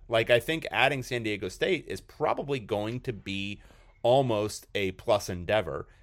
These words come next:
And even if it's not, you could probably convince San Diego State to come in at a short share because they're certainly not getting that amount of money from the Mountain West deal right now.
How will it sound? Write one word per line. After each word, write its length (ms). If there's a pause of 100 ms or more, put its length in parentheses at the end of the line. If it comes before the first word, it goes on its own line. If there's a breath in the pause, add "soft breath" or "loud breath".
And 120
even 180
if 140
it's 180
not, 460 (320)
you 220
could 220
probably 600
convince 520
San 180
Diego 300
State 320
to 80
come 260
in 220
at 100
a 60
short 340
share 460
because 320
they're 160
certainly 320
not 180
getting 220
that 120
amount 200
of 40
money 220
from 120
the 140
Mountain 200
West 280
deal 200
right 200
now. 140